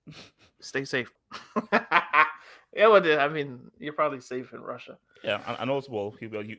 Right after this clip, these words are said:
Speaker 1: you don't, you don't be playing the European football anytime soon, so, you know.
Speaker 2: <laughs> Uh, I hope the money's nice.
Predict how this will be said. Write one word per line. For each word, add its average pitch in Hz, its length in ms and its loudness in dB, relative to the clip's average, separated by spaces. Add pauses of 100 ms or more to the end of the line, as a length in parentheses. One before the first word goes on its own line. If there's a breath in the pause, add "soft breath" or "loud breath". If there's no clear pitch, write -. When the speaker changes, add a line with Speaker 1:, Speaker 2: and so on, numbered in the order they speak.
Speaker 1:
you 113 100 -6
don't, 117 220 -8
you 135 100 -6
don't 127 140 -4
be 113 80 -6
playing 113 320 -6
the 110 60 -6
European 107 340 -8
football 107 260 -10
anytime 104 380 -10
soon, 101 280 -14
so, - 200 -12
you 1077 320 -2 (100)
know. - 80 -4 (180)
Speaker 2:
<laughs> - 0 - (2500 loud breath)
Uh, 180 320 4
I 185 40 6
hope 202 220 -2
the 175 80 -6
money's 165 320 -6
nice. 139 240 -4